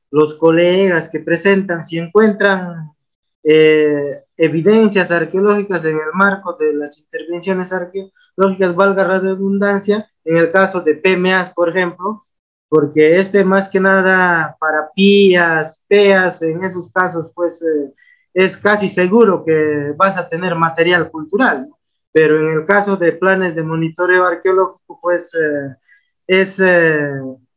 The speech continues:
en pocos, eh, en pocos proyectos se encuentran, ¿no? Eh, en la mayoría no, no hay, pues, muchas evidencias, ¿no? Entonces, en este caso, tienen que contemplar ello, ¿no? El tema del pago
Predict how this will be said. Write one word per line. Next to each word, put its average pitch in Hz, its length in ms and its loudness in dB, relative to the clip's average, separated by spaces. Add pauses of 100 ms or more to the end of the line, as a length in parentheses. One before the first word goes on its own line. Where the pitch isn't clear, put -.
(160)
en 156 320 0
pocos, 226 480 0
eh, 147 340 -4 (400)
en 160 180 -4
pocos 208 420 2
proyectos 196 580 2
se 160 80 -4
encuentran, 160 600 0
¿no? 180 180 -6
Eh, 147 240 -14 (480)
en 151 920 0
la 160 160 2
mayoría 185 560 4
no, 175 560 -2
no 180 180 0
hay, 196 140 0
pues, 185 280 -6
muchas 190 340 -6
evidencias, 170 720 -4
¿no? 170 100 -20
Entonces, 151 380 -14 (100)
en 165 80 -6
este 165 300 -6
caso, 165 440 -4 (420)
tienen 175 360 0
que 143 120 -4
contemplar 151 640 0
ello, 165 300 0
¿no? 170 220 -6
El 139 160 -4
tema 160 280 0
del 135 240 -8
pago 165 560 0